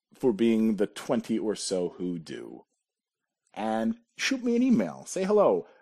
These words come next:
I really don't even know who you guys are or what you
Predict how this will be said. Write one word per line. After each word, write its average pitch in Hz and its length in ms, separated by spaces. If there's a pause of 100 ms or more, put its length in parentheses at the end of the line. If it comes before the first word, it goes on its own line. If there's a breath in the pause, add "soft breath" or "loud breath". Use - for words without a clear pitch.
(120 soft breath)
I 131 160
really 139 340
don't 139 320
even 147 260
know 139 220
who 180 180
you 170 140
guys 147 260
are 147 280 (180 loud breath)
or 123 240 (120)
what 113 200
you 110 240